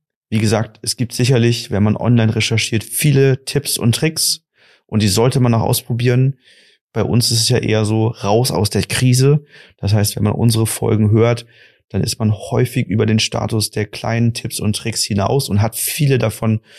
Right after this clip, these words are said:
schon ausprobiert. Deswegen haben wir jetzt eher so nochmal tiefer versucht, einen Einblick zu geben, wie man das wirklich nachhaltig löst,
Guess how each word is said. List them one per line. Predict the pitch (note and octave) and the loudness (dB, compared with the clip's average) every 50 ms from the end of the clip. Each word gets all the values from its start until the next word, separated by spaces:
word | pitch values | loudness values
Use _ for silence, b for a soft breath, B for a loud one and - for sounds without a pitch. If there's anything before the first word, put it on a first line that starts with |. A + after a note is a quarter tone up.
| B B B | B B B
schon | B - - - | B -10 -8 -6
ausprobiert. | - - B2 - - - G#2+ F#2+ G2 G#2 A#2 C#3+ D3 - - b b b b b b b b b - | -4 -2 -4 -4 -4 -4 -6 -4 0 0 0 0 -2 -4 -16 b b b b b b b b b -8
Deswegen | - G2+ - - G#2 G2+ G2 G2+ G#2 G2+ G2+ G2+ _ _ _ _ _ _ _ _ _ _ _ _ _ _ _ | -6 -6 -4 -2 -2 0 2 2 2 2 0 -2 _ _ _ _ _ _ _ _ _ _ _ _ _ _ _
haben | - G2 G2+ G2+ F#2+ | 0 2 2 2 2
wir | G2+ G#2 G#2 | 2 2 2
jetzt | G2+ G2 G2 - - - - - | 2 2 2 0 -2 -4 -2 0
eher | - G2+ F#2+ F#2 | 0 0 2 2
so | G2 G2 F#2+ G2 G2 G2+ _ _ _ _ _ _ _ _ _ _ _ - | 0 0 0 0 -2 -4 _ _ _ _ _ _ _ _ _ _ _ -4
nochmal | - F#2+ G2 F#2+ F#2+ - | -2 0 0 0 -2 -4
tiefer | - - C3 A#2+ - A#2 A2+ A2+ G#2+ G#2+ A2 | -4 -2 -2 -2 0 2 2 2 2 0 0
versucht, | - - - G2 G2+ A2 A2 - - | -2 -4 -4 -2 -2 -2 -2 -2 -4
einen | - | -4
Einblick | - - G2 G2+ G#2 A2+ - - | 0 2 2 2 2 2 -2 -2
zu | - G2 | -4 -4
geben, | F2+ - F#2+ F#2+ F#2+ G2 G2+ B B B B B | -2 0 0 2 2 0 -2 B B B B B
wie | - G2+ G2 | -2 0 2
man | G2+ G2 | 2 2
das | F#2+ F#2+ - - G2+ | 2 0 -2 -4 -2
wirklich | G2+ A2+ - - G#2+ G2+ - - | -2 -2 -2 -2 -6 -6 -4 0
nachhaltig | G2 F#2+ F#2+ F#2+ G#2 A2+ - - G2 F#2+ G#2 F#2+ - | 0 2 2 2 0 0 0 -2 -2 0 -2 -2 0
löst, | F#2+ F#2+ G2+ A2 A2+ - - | 2 2 4 4 2 0 -2